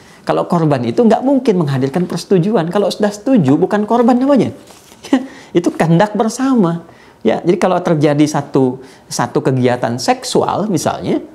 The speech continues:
ya, di antara A dengan B, atau terjadi bahkan kita tidak berharap di lingkungan kampus misalnya, ya terjadi dengan persetujuan bersama, itu bukan terlapor dengan korban. Itu bukan tindakan kekerasan. Jadi kalimat ini tidak seharusnya muncul, tiga kata ini, ya,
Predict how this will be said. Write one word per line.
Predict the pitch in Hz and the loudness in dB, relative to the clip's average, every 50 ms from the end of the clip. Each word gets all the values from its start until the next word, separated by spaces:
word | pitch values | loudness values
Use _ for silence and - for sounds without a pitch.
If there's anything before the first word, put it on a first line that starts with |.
| - 139 | -4 -2
ya, | 165 196 - | -2 0 0
di | 131 | -2
antara | 113 101 120 123 123 113 117 - - - | -2 0 -2 -2 -2 -2 -2 -4 -4 -6
A | 160 - - | -6 -6 -4
dengan | - 143 127 120 113 101 92 92 | -2 0 0 0 0 -2 -4 -2
B, | 98 147 226 359 311 - - - - _ _ _ _ - | 0 0 0 0 -2 -6 -12 -18 -20 _ _ _ _ -6
atau | 117 - 120 | -4 -4 -2
terjadi | - 131 123 123 165 202 214 185 131 127 | -2 -2 -2 0 0 0 0 0 2 0
bahkan | 131 117 - - 123 113 113 107 117 113 - - - _ | 0 -2 -2 -2 -2 -2 -2 -2 -6 -8 -12 -20 -14 _
kita | - - 120 | -6 -4 -2
tidak | - 127 120 113 110 | 0 2 0 0 0
berharap | - - - 180 185 156 | -2 -2 -2 -2 -2 0
di | - 127 123 120 | 0 -2 -2 0
lingkungan | 120 113 113 117 117 117 | 0 0 0 0 -2 0
kampus | 143 185 220 - - 139 - - | 0 0 0 0 0 -2 -2 -4
misalnya, | 143 - 104 - - 123 190 277 277 - - - - - | -4 -2 -2 -2 0 0 -2 -2 -2 -6 -12 -20 -6 -4
ya | - - | -2 -2
terjadi | - 175 151 156 233 269 294 214 | 0 0 0 2 2 2 2 2
dengan | 156 151 160 175 180 | 2 2 2 2 0
persetujuan | 175 - - - - 170 147 156 156 160 160 | 0 -4 -6 -2 0 2 2 2 2 2 -2
bersama, | 170 208 - - 226 269 269 190 - - | -4 -4 -4 -4 -2 0 0 0 2 0
itu | 156 151 370 427 | 0 2 2 2
bukan | - - - - 117 120 113 | 2 2 0 -2 -4 -4 -4
terlapor | - 117 110 107 104 - - 107 98 | -4 -4 -4 -4 -4 -6 -6 -6 -4
dengan | 104 104 98 101 113 | -4 -4 -6 -4 -4
korban. | - 208 302 302 - - - - - - - - - - - - | -2 -2 0 0 -2 -4 -6 -10 -18 -20 -20 -20 -20 -14 -6 -4
Itu | 135 - - | -2 0 0
bukan | - - 147 127 123 | 0 0 0 -2 -2
tindakan | 110 131 113 101 - - 110 107 | -2 -2 -2 -2 -2 -4 -4 -4
kekerasan. | 123 - - 202 285 285 - - - 104 - - - - - - - | -4 -4 -4 -6 -6 -6 -6 -8 -10 -10 -12 -16 -20 -20 -20 -12 -6
Jadi | - 160 - - | -2 -2 -2 0
kalimat | - - - - 120 120 123 120 - - | 0 -4 -4 -4 -4 -2 -4 -4 -2 0
ini | 135 113 110 160 | 0 2 2 2
tidak | 262 - 165 - 117 | 2 0 0 0 -2
seharusnya | - - 127 131 127 139 135 - 139 | -2 -2 -2 0 0 -2 -2 -2 -2
muncul, | 135 160 233 349 240 220 - - 139 131 - - - - - | 0 2 2 2 2 2 0 0 -2 -2 -4 -10 -8 -2 0
tiga | 143 135 135 | 2 2 2
kata | 131 - 143 135 - - 120 | 0 -2 -6 -6 -6 -6 -4
ini, | 143 131 117 117 117 - | -4 -4 -4 -6 -8 -8
ya, | - 143 151 | -6 -6 -6